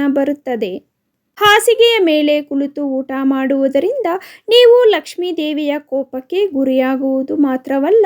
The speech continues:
ತಾಯಿ ಅನ್ನಪೂರ್ಣೇಶ್ವರಿಯ ಕೋಪಕ್ಕೂ ಗುರಿಯಾಗಬೇಕಾಗುತ್ತದೆ. ಇನ್ನು ಏಳನೆಯದಾಗಿ ಕೊಳಕನ್ನು ಇಟ್ಟುಕೊಳ್ಳುವುದು. ಯಾವ ಸ್ಥಳದಲ್ಲಿ ಯಾವಾಗಲೂ ಕೊಳಕು ಇರುತ್ತದೆಯೋ ಅಂತಹ ಸ್ಥಳಗಳಲ್ಲಿ ಹಾಗೂ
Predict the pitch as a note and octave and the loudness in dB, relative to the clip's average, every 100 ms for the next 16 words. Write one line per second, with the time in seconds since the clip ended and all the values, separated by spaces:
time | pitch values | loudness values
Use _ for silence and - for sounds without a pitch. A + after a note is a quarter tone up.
0 | F4+ A4 A#4 A4+ A#4 - E4+ D4+ D4+ D#4+ | 2 4 6 6 4 2 -2 -2 -4 -8
1 | D#4+ D#4 D4 D4 - C#4+ C#4+ C#4+ C#4+ C#4+ | -8 -6 -6 -8 -10 -6 -2 -2 -4 -2
2 | C#4 C#4+ C#4+ - F4+ F#4+ C#4+ B3+ C4 C4+ | -2 -2 -8 -2 0 2 0 0 0 0
3 | D4 D4 D#4 D#4 E4 D#4+ E4+ - B3 E3+ | 0 0 -2 -2 -2 -2 -4 -4 -4 -4
4 | - _ _ G#4 G#4+ G#4+ F#4 F#4 A4+ A4 | -8 _ _ -2 2 4 6 4 2 0
5 | F#4+ D#4 C4 D4+ G#4+ F4+ G#4 - _ _ | 0 0 0 -2 -2 -2 -4 -6 _ _
6 | A4 A#4 A#4+ A#4+ A4+ A#4 A#4+ - C#4+ D4 | 4 4 4 0 -2 -2 -4 -8 -10 -10
7 | C4+ B3+ C4+ C4+ C4 B3+ A#3+ - _ F4 | -4 -2 0 0 0 -2 -6 -8 _ 0
8 | F#4 A4+ C5 A4+ F4 E4 C#4 D4+ D#4 D#4+ | 2 4 2 0 0 0 2 2 2 2
9 | D4 C4 B3+ C4+ C4+ C4+ C#4 C4+ C4 C4 | 2 0 -2 -2 0 0 0 0 0 0
10 | C4+ C4+ C4+ C4+ - F4+ D5 B4 G#4 A4 | -2 -4 -2 -4 -6 -2 2 4 2 -2
11 | _ - G4 C5+ B4+ F4+ E4 F4 D4+ D4 | _ -4 -2 2 2 4 2 0 -2 0
12 | C#4 C#4 C#4 C#4 C#4 C#4 C4 G4+ A4+ G4+ | 0 0 0 0 0 0 0 -2 0 -2